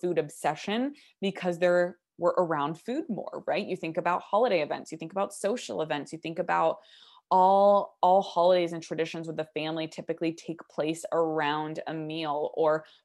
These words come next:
food is definitely in the vicinity. So this is a really, really important topic, and we're gonna have some great tips and things that you guys can do to move forward over these next few months without feeling obsessed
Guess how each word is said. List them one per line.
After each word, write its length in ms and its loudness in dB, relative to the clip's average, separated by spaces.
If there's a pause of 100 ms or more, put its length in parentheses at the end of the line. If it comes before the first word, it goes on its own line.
(100)
food 200 0
is 120 0
definitely 600 0
in 120 -6
the 80 -4
vicinity. 600 -6 (300)
So 340 4 (380)
this 280 2
is 140 2
a 80 4
really, 400 2
really 180 2
important 360 -6
topic, 480 2
and 200 -2 (140)
we're 140 -2
gonna 100 -2
have 100 -8
some 160 -8
great 280 -2
tips 340 -8
and 160 -6
things 240 -6
that 100 -6
you 80 -6
guys 240 -4
can 360 -10
do 420 2 (380)
to 160 0
move 320 0
forward 800 0
over 160 -4
these 220 -4
next 260 -10
few 180 -6
months 540 -4 (240)
without 480 -4
feeling 300 -4
obsessed 500 -12